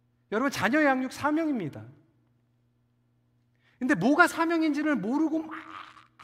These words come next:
하는 분들이 있잖아요. 어떠한 사명을 받으셨습니까?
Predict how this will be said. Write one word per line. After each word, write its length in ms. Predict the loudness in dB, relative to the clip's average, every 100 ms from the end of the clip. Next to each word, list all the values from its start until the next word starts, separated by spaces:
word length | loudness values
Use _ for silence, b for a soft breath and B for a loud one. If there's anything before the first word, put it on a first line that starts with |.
| -20 _
하는 280 | -4 0 2
분들이 280 | 0 -2 -6
있잖아요. 380 | -6 -6 -6 -8 -12 -18 _ _ _ _ _ _ _ _ _ _ _ _ -6
어떠한 380 | -4 0 0 2
사명을 360 | 0 0 0
받으셨습니까? 760 | 0 -2 -4 -10 -12 -12 -14